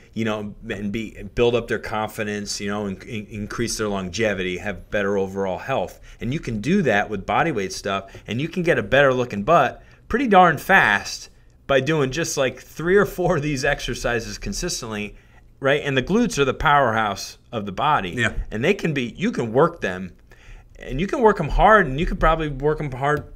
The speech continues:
Speaker 1: pretty much every other day.
Speaker 2: Yeah.
Speaker 1: Yeah.
Speaker 2: Yeah, they're kind of one of those muscles that recover extremely fast
Speaker 1: Yeah.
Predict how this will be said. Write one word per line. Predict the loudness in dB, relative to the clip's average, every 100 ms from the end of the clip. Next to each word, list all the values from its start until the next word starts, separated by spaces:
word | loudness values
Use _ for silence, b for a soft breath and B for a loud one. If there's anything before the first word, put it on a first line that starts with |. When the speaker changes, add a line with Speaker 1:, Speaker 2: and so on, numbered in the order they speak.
| -8
Speaker 1:
pretty | -6
much | -4 0
every | 0 2
other | 2 2 0
day. | 0 0 -8 -16 -2
Speaker 2:
Yeah. | 0 0 -8 -8
Speaker 1:
Yeah. | -8 -6 -10
Speaker 2:
Yeah, | -2 2
they're | 2
kind | 4 2
of | 0 -4
one | -6
of | -4
those | -4 -2
muscles | -4 -4 -6
that | -4 -4
recover | -4 -2 -4 -4 -8
extremely | -10 -8 -8 -6 -4
fast | -2 -2 -4 -10
Speaker 1:
Yeah. | -14